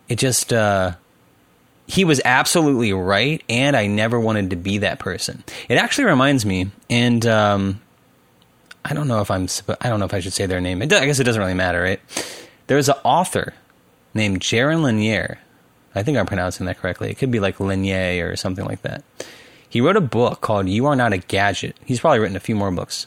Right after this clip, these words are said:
as well, but that's the one that I probably, maybe, maybe even the most popular, but I did, I remember years ago I read that book. And I enjoyed it. And, um, he happens to live locally.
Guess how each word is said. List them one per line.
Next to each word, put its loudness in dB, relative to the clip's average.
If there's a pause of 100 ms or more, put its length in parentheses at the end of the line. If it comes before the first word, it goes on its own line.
(160)
as -6
well, 0
but -2
that's 2
the 0
one 0
that -2 (440)
I -10 (400)
probably, 0
maybe, 2
maybe 2
even -2
the -2
most -4
popular, -4
but -2
I 0
did, -2
I -2
remember -2
years 2
ago 0
I 0
read -2
that -4
book. -8 (1000)
And 2
I 2
enjoyed 2
it. -4 (760)
And, 0
um, 2 (120)
he 2
happens 0
to 0
live 2
locally. -2